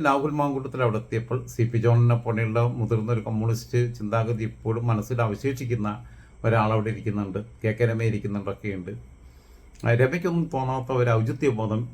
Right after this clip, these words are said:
പ്രതിപക്ഷ നേതാവ് വി ഡി സതീശന് തോന്നിയെന്നുള്ളതാണ്. ഇവരെന്തിനു വേണ്ടിയിട്ട് സമരം നടത്തിയെന്നുള്ളതും, എന്താണ് ഈ ആശാസ്, പിന്നെ, വർക്കേഴ്സിൻ്റെ പേരിൽ നടത്തിയിട്ടുള്ളത്, സത്യത്തിൽ ആശാ വർക്കേഴ്സ് അല്ല സമരത്തിൽ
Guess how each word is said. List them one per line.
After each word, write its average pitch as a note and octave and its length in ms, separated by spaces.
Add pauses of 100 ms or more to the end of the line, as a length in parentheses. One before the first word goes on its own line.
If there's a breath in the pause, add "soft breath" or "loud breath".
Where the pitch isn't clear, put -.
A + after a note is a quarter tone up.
(140)
പ്രതിപക്ഷ B2 300 (100)
നേതാവ് A2 280 (100)
വി A2 140
ഡി B2+ 140
സതീശന് A2+ 440
തോന്നിയെന്നുള്ളതാണ്. F#2 720
ഇവരെന്തിനു F3 440
വേണ്ടിയിട്ട് F#3 300
സമരം D3+ 280
നടത്തിയെന്നുള്ളതും, B2 760
എന്താണ് C#3+ 400 (640 loud breath)
ഈ - 20 (220)
ആശാസ്, A#2+ 360 (180)
പിന്നെ, A#2 420
വർക്കേഴ്സിൻ്റെ A#2+ 640 (120)
പേരിൽ A2+ 340 (120)
നടത്തിയിട്ടുള്ളത്, A2 600 (120)
സത്യത്തിൽ D3 320 (200)
ആശാ C#3 320
വർക്കേഴ്സ് C#3 460
അല്ല A#2+ 320
സമരത്തിൽ A2 340